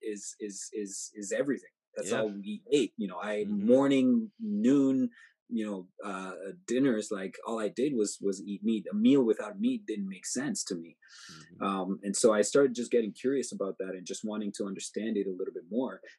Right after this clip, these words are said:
Speaker 1: And then at the same time, I was gaining consciousness as to, you know, the relationship between us human beings, but then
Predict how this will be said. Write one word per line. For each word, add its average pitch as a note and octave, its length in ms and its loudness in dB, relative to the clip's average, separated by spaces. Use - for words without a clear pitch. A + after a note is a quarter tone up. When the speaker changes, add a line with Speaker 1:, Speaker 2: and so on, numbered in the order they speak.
Speaker 1:
And G2+ 120 -2
then G#2 260 2
at - 100 -6
the - 60 -10
same G2+ 260 -4
time, A#2+ 280 2
I G2+ 60 -2
was G2 260 -2
gaining G2+ 240 0
consciousness A#2 640 -6
as - 240 -4
to, F#2+ 180 -2
you G#2 100 -2
know, F#2 160 -4
the G#2 100 4
relationship A2+ 640 4
between G2+ 340 -6
us A2 180 -4
human G2 280 -4
beings, C#3+ 400 2
but G2 120 -2
then G2+ 160 -6